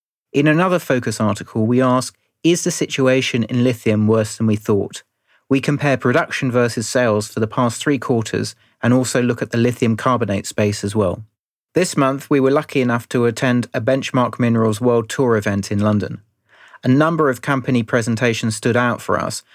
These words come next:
and we've summarised them in the review, but we wanted to flag the keynote presentation by Benchmark consultant Vivash Kumar, which was on qualification of materials. Qualification is effectively the auditing process by a battery maker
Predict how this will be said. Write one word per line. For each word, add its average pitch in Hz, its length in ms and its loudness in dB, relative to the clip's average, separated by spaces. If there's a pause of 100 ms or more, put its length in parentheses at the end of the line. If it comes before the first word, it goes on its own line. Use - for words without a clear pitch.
(160)
and 110 100 0
we've 107 160 2
summarised 113 580 0
them 107 120 2
in 107 80 4
the 107 120 2
review, 107 500 2 (360)
but - 120 0
we 127 100 2
wanted 156 320 2
to 139 80 -6
flag 120 380 -2
the 113 80 -2
keynote 120 480 0
presentation 117 760 0
by 101 160 0
Benchmark 113 560 -2
consultant 107 600 -2
Vivash 107 440 0
Kumar, 107 420 0 (420)
which - 200 -2
was 120 140 2
on 117 260 0 (120)
qualification 131 1000 -2
of 104 140 -6
materials. 98 640 -2 (640)
Qualification 175 1000 0
is 131 160 -2
effectively 131 640 -2
the 117 260 0
auditing 147 540 0
process 104 520 -2
by 110 260 0
a 107 40 0
battery 143 420 -2
maker 107 440 -2